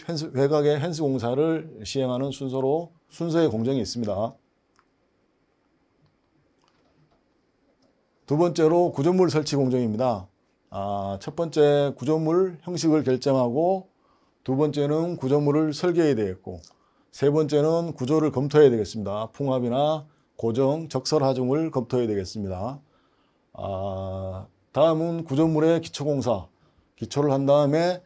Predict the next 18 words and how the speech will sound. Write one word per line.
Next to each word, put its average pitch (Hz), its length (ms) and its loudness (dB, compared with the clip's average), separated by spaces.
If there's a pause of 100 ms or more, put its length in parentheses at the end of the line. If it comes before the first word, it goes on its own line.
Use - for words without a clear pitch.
(300)
기초에 151 720 4
앙카 156 540 0
시공 147 320 -2
작업을 131 360 0
하고 151 460 -2 (380)
베이스 139 340 -2
플레이트를 139 600 0
시공하고, 104 680 -4 (400)
그 - 100 -10
다음에 143 540 0 (220)
구조물을 143 480 2
설치합니다. 123 840 -4 (480)
아, 98 420 -8
그리고 143 440 2
모듈을 143 500 0
설치하고 139 760 -4 (420)
케이블을 151 480 2
연결하고 131 800 0